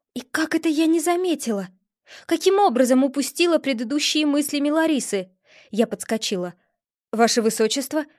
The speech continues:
Лорд Эштар тоже поднялся. «Хватит с меня приключений», заявила я. «Вам следует как можно скорее вернуться в гостиную,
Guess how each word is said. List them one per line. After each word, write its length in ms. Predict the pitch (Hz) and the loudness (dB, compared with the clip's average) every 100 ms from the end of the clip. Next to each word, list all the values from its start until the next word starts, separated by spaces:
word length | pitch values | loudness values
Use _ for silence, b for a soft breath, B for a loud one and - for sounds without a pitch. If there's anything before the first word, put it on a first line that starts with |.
| b b | b b
Лорд 340 | 214 208 196 202 | -2 0 0 -2
Эштар 420 | - 240 247 - - | -2 -2 -2 -4 0
тоже 260 | 226 214 | 0 0
поднялся. 720 | 220 240 220 202 180 - 190 b b b | -2 -2 -2 -4 -4 -4 -6 b b b
«Хватит 520 | - 254 269 302 349 339 | -12 -6 -2 -2 -2 0
с 80 | |
меня 280 | 330 294 262 | 2 4 2
приключений», 760 | 262 294 285 294 233 196 180 - b b | 0 -2 -2 2 0 0 -4 -10 b b
заявила 460 | 208 214 180 180 | 0 0 0 -4
я. 280 | 180 180 180 b b b | -4 -4 -6 b b b
«Вам 160 | 302 269 | 2 2
следует 420 | 269 302 269 247 | 2 2 2 0
как 160 | 254 262 | -2 0
можно 300 | 285 254 277 | 0 2 0
скорее 440 | - 262 302 294 | 0 0 2 2
вернуться 440 | 233 240 285 285 | 2 2 0 0
в 60 | 247 | 2
гостиную, 640 | 285 277 - 302 214 202 | 0 0 -2 0 0 -2